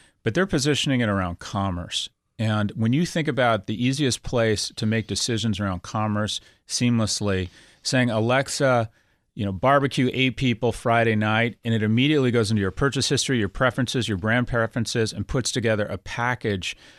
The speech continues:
of additional, additional ribs, imported beer, but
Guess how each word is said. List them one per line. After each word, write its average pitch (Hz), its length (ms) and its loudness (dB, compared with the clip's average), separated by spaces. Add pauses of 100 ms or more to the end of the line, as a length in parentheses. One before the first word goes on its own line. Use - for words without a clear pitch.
(180)
of 101 140 0
additional, 110 640 0 (320)
additional 110 580 0 (140)
ribs, 135 540 2
imported 131 520 0
beer, 120 360 2
but 104 300 -2